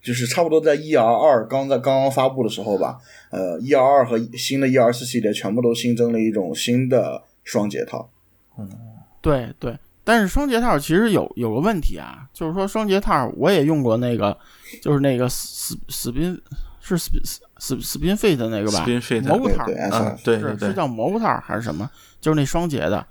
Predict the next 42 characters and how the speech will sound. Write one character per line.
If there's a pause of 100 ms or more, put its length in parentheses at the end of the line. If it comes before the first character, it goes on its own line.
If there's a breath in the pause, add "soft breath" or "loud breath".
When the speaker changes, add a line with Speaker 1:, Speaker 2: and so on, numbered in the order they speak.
(260 soft breath)
Speaker 2:
啊。
Speaker 3:
就
两
种
颜
色
的
那
个。
Speaker 2:
啊。 (540 soft breath)
Speaker 3:
那
个
吧，
我
实
际
我
试
过
好
多， (300)
我
觉
得
啊，
它
那
个
双
节
套
还
是
带
那
种， (540 loud breath)
呃， (280)
直-，
直-，
就
还
是